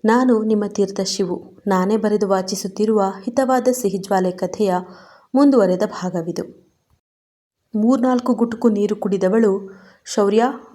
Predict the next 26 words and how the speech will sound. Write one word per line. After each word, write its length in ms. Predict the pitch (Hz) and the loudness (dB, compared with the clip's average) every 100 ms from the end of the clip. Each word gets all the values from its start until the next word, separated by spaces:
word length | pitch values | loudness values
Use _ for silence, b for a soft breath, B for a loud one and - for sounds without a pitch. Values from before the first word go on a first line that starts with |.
| _ | _
ಫಸ್ಟ್ 340 | 220 214 - | -2 -2 2
ಏಡ್ 180 | 240 202 | 2 4
ಬಾಕ್ಸ್ 280 | 220 220 220 | 0 0 -4
ಇದ್ರೆ 180 | 202 | -2
ತಗೋ, 540 | 226 220 180 208 240 240 | 0 0 2 2 2 0
ನಂಗೆ 280 | 240 277 254 | 4 6 4
ಹಣೆಯ 380 | 240 202 190 202 | 4 2 2 2
ಮೇಲೆ 240 | 202 202 | 0 2
ಆಳವಾದ 600 | 208 185 190 214 208 196 202 | 0 2 4 4 4 2 2
ಗಾಯವಾಗಿದೆ 640 | 190 180 185 185 180 180 | 2 2 2 2 0 -2
ಅನ್ಸುತ್ತೆ" 460 | - 208 - - - | -2 -2 -4 -2 0
ಎಂದಾಗ, 440 | 190 185 214 208 196 196 B B B B - | 0 0 0 0 -2 -4 B B B B 2
"ಒಂದು 260 | 247 254 | 4 6
ನಿಮಿಷ 280 | 269 247 247 | 6 6 4
ಇಲ್ಲೇ 340 | 254 196 180 214 | 2 2 2 2
ನಿಲ್ಲು, 540 | 196 220 233 233 - | 4 4 4 4 -2
ಬೇಗ 240 | 214 285 277 | 4 4 4
ತೆಗೆದುಕೊಳ್ತೇನೆ" 720 | 294 220 214 - 202 214 202 | 4 2 2 0 0 2 2
ಎಂದವನು 580 | 196 190 180 202 233 202 | 2 0 0 2 2 2
ಅವಳನ್ನು 460 | 202 247 269 277 269 | 0 2 2 2 2
ನಿಲ್ಲಿಸಿ, 680 | 226 185 190 262 233 B B B B | 2 2 -2 0 -2 B B B B
ತನ್ನ 180 | - 262 269 | 2 2 2
ಕಾರಿನ 360 | 254 180 190 208 | 2 2 2 2
ಬಾಗಿಲನ್ನು 560 | 185 180 180 214 220 220 | 2 2 2 0 0 0
ಕಷ್ಟದಲ್ಲೇ 540 | 262 247 - 262 247 | 0 2 2 4 4
ತೆರೆದು, 520 | 240 185 185 220 202 | 2 0 2 2 0